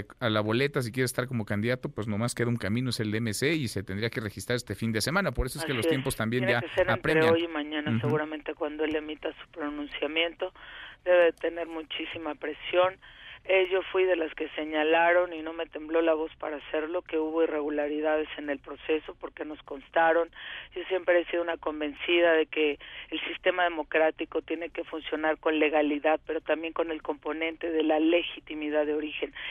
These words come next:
Speaker 2: En eso, el presidente de la República es un gran ejemplo, no sé por qué no lo siguieron. Él llegó con legalidad y legitimidad, más de diez puntos o cuánto, Manuel, cuando gana. Y acuérdate cómo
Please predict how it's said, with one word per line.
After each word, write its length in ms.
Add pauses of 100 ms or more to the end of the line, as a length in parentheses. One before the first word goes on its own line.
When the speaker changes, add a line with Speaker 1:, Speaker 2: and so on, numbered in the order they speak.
(140)
Speaker 2:
En 180
eso, 340 (120)
el 80
presidente 480
de 60
la 100
República 580
es 80 (100)
un 60
gran 220
ejemplo, 440
no 120
sé 100
por 160
qué 100
no 120
lo 120 (120)
siguieron. 340 (840)
Él 180
llegó 460
con 340
legalidad 520
y 100
legitimidad, 840 (580)
más 160
de 120
diez 280
puntos 320
o 60
cuánto, 320
Manuel, 340
cuando 240
gana. 320 (520)
Y 60
acuérdate 500
cómo 280